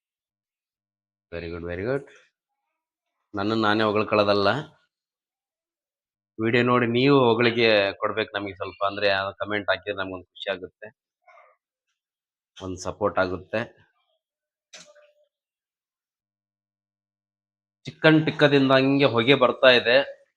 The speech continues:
ಆ ಹೊಗೆ ಜೊತೆ ಸ್ವಲ್ಪ ಹಂಗೆ ಸ್ಮೆಲ್ ಬರ್ತಾ ಇದೆ. ಸ್ಮೆಲ್ ಒಂಥರ ಚೆನ್ನಾಗೈತೆ. ನೋಡಿ, ಪ್ಯಾನ್ ಅಲ್ಲಿ ಈ ತರ ಮಾಡ್ತಾ ಇದ್ದೀನಿ.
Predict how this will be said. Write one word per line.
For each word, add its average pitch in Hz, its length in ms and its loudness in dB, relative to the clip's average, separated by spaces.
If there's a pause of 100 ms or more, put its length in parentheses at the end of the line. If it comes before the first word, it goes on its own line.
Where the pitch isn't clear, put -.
(120)
ಆ 107 80 0
ಹೊಗೆ 120 300 2
ಜೊತೆ 135 240 0
ಸ್ವಲ್ಪ 127 280 -2
ಹಂಗೆ 127 160 -2
ಸ್ಮೆಲ್ 123 340 -2
ಬರ್ತಾ 127 300 0
ಇದೆ. 110 300 2 (2250)
ಸ್ಮೆಲ್ 123 360 -2
ಒಂಥರ 117 220 0
ಚೆನ್ನಾಗೈತೆ. 113 680 -4 (1700)
ನೋಡಿ, 156 240 6
ಪ್ಯಾನ್ 170 320 6
ಅಲ್ಲಿ 185 320 6
ಈ 170 40 6
ತರ 170 200 6
ಮಾಡ್ತಾ 147 380 6
ಇದ್ದೀನಿ. 147 560 4